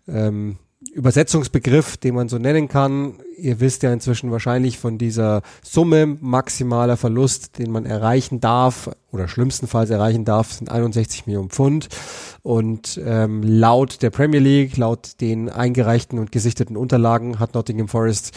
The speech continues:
diesen Verlust sogar um weitere vierunddreißig Komma fünf Millionen Pfund überschritten. Also noch einmal knapp die Hälfte obendrauf gemacht von dem, was wirklich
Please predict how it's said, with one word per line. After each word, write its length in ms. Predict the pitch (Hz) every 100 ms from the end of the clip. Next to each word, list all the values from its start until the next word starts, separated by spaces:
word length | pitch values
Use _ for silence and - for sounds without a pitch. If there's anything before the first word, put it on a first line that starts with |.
| - - - - _ -
diesen 220 | 123 123
Verlust 460 | - 113 143 - -
sogar 360 | 120 120 117
um 160 | 113 110
weitere 400 | 117 123 117 117
vierunddreißig 720 | - 127 120 110 113 - 120
Komma 220 | 123 110
fünf 320 | - 131 123
Millionen 380 | 117 113 113 113
Pfund 240 | - 120 95
überschritten. 640 | 98 98 131 151 135 135
Also 240 | 113 104
noch 180 | 104 107
einmal 180 | 107 104
knapp 340 | - 120 117 - - - - _ _ -
die 100 | 113
Hälfte 420 | 127 139 - 131
obendrauf 580 | 120 117 127 120 139 -
gemacht 280 | 131 123 -
von 140 | 110
dem, 220 | 107 110
was 420 | 110 - - 101
wirklich 580 | 123 165 - 139 127 -